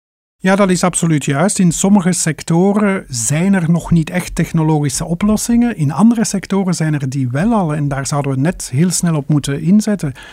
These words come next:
Ik geef een voorbeeldje. Eh, C O twee-vrij staal maken. Oké, daar zijn al topbedrijven mee bezig. Eh, veel R en D,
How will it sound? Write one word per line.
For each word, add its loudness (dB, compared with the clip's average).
Ik -16
geef 0
een -4
voorbeeldje. 0
Eh, -2
C 0
O 0
twee-vrij -2
staal -2
maken. 2
Oké, -2
daar -2
zijn 0
al 0
topbedrijven -2
mee 0
bezig. -2
Eh, -2
veel 0
R 0
en 2
D, -2